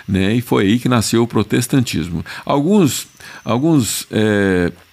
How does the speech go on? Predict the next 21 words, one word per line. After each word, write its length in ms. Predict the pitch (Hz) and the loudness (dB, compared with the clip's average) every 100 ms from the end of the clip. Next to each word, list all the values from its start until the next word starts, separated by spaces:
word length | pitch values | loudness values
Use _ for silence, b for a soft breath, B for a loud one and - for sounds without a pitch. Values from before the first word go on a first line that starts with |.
| - - | -14 -2
pregadores, 760 | 123 95 85 98 123 104 87 | 0 0 2 4 4 2 0
alguns 300 | 90 92 104 | -2 2 0
estudiosos, 840 | 90 - 104 87 90 104 113 85 85 | 0 -2 -2 0 0 2 0 -2 -2
alguns 360 | 87 92 110 - | 0 2 0 0
teólogos 640 | 110 90 113 104 90 - | 0 2 2 0 -4 -6
costumam 360 | 113 - 151 139 | -6 -2 2 2
dizer 360 | 95 90 127 | 0 0 0
que 160 | 131 113 | 0 0
nós 180 | 127 131 | 2 0
estamos 380 | 110 139 147 | -2 -2 -2
passando 400 | - 117 - 107 | -2 -4 -2 -2
uma 200 | 95 85 | -2 -2
época 300 | 95 127 - - B B B | -2 -4 -10 -20 B B B
que 80 | - | 0
a 40 | 151 | 0
igreja 440 | 113 101 117 147 | 2 2 2 0
precisa 480 | 151 143 - 135 139 | 0 -2 0 0 2
de 100 | 139 | 0
uma 200 | 151 127 | 2 2
nova 320 | 107 208 214 | 2 2 2
reforma, 420 | 135 104 80 67 | 0 -2 -8 -12